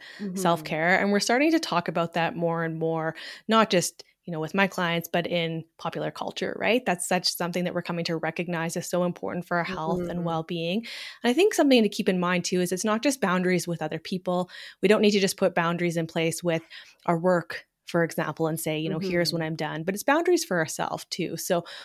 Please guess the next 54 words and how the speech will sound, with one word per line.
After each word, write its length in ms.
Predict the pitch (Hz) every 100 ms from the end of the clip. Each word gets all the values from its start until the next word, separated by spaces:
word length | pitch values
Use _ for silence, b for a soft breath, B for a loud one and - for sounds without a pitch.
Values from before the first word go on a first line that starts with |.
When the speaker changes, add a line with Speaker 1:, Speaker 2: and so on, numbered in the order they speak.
| B
Speaker 2:
what 160 | 214 254
am 100 | 254
I 60 |
gonna 180 | 226 214
say 180 | 180 175
yes 420 | 165 156 - - - _ -
to? 260 | - 165 160
What 160 | 185
am 120 | 214 214
I 60 |
gonna 200 | 202 190
say 280 | - 175 170
no 420 | 165 160 151 160 B B B -
to? 200 | - 165
How 200 | 160 190
am 60 | 214
I 80 | 208
gonna 140 | 202
make 180 | 185 165
those 160 | 175 -
Speaker 1:
Mm. 40 |
Speaker 2:
choices 340 | 190 190 185 170
for 120 | 170
myself 540 | 165 160 - 170 170 -
and 160 | 175 180
not 220 | 180 -
put 100 | 180
all 80 | 175
that 220 | 156 -
pressure 580 | - 294 339 226 165 -
on 260 | 160 156 165
me 280 | 165 160 B B B -
to 320 | 185 175 160
Speaker 1:
Mm-hmm. 100 | 151
Speaker 2:
say 220 | 151 160 165
yes 400 | 165 151 - -
when 100 | 160
I 40 |
really 260 | 160 165 160
don't 220 | 156 143
have 260 | 151 151 - b b -
that 140 | 151
time? 320 | - 147 147
So 100 | -
absolutely 600 | - 190 180 175 170 160 165
creating 440 | - 190 185 185
some 180 | 180 175
boundaries, 560 | 165 165 165 165 165 -
creating 560 | - 190 190 190 185 B B B
some 160 | - 170
space 540 | - - 180 185 -
in 140 | 180 170
your 140 | 165
life 420 | 165 170 175 175